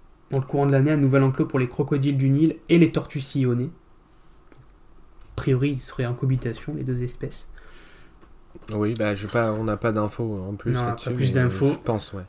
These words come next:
Speaker 1: Et donc ce nouvel enclos sera visible, euh, enfin, il est prévu pour deux, début deux mille vingt-quatre.
Speaker 2: Ouais.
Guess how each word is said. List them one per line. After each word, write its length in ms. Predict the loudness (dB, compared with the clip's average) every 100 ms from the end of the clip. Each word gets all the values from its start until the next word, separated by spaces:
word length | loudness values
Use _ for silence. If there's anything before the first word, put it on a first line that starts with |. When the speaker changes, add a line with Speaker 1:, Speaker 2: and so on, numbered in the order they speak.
| -18 _ _ _ -20 -20 -6
Speaker 1:
Et 60 | 0
donc 180 | 0 2
ce 100 | 4
nouvel 220 | 8 8
enclos 240 | 6 2
sera 560 | -2 2 4 4 2 -2
visible, 500 | -2 -4 -2 0 0
euh, 240 | -4 -8 -16 -20 -20 -20 -20 -20 -20 -20 -8
enfin, 120 | -2
il 60 | -2
est 20 |
prévu 320 | 2 2 2
pour 180 | 2 0
deux, 240 | 4 4 4
début 320 | 2 0 2
deux 120 | 4
mille 180 | 4 4
vingt-quatre. 560 | 0 -2 -8 -10 -18 -20 -20 -20 -20 _ -20 -16 -10
Speaker 2:
Ouais. 160 | -10